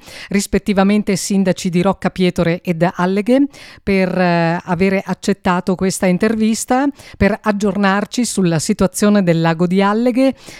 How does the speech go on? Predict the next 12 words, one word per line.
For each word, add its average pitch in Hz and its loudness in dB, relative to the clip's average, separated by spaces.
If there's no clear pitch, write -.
del 156 2
periodo 170 2
fine 202 2
giugno 196 2
duemilaventicinque, 170 0
con, 185 0
eh, 170 2
il 220 0
problema 175 0
di, 175 -2
delle 170 2
alghe. 147 0